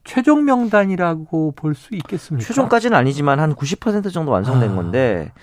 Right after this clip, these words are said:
Speaker 1: 약간
Speaker 2: 아직,
Speaker 1: 이어지기만
Speaker 2: 예,
Speaker 1: 있다.
Speaker 2: 아직은 뭐 부상이라든가 여러 변수들은 많습니다.
Speaker 1: 네.
Speaker 2: 다만 이제 이승우 선수의 포지션인 윙어 자리에서는 황희찬 선수, 손흥민 선수, 당연히
Speaker 1: 네,
Speaker 2: 이렇게
Speaker 1: 네, 네.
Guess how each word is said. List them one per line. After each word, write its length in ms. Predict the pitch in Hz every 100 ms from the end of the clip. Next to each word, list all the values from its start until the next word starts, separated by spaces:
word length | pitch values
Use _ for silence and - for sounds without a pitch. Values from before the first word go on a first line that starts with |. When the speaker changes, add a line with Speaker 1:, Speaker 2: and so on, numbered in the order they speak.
| - -
Speaker 1:
약간 160 | - 220
Speaker 2:
아직, 60 | 214
Speaker 1:
이어지기만 300 | 165 113 120
Speaker 2:
예, 40 |
Speaker 1:
있다. 80 | 113
Speaker 2:
아직은 320 | 110 151 160
뭐 140 | 139 127
부상이라든가 640 | - 170 165 151 143 131
여러 180 | 110 127
변수들은 420 | 117 104 117 160
많습니다. 680 | 156 85 180 110 120 113 92
Speaker 1:
네. 60 | - - - -
Speaker 2:
다만 200 | 165 190
이제 120 | 160
이승우 320 | 131 208 214
선수의 260 | 190 160 160
포지션인 460 | 185 170 156 135
윙어 500 | 113 147 160 143 127 120
자리에서는 640 | 110 110 104 120 165 160 - _ _
황희찬 440 | 202 233 - 151
선수, 220 | 127 104
손흥민 420 | 147 190 214 196 147
선수, 300 | 123 92 92
당연히 320 | 117 165 160
Speaker 1:
네, 60 | 147
Speaker 2:
이렇게 140 | 127
Speaker 1:
네, 120 | 113
네. 40 | 104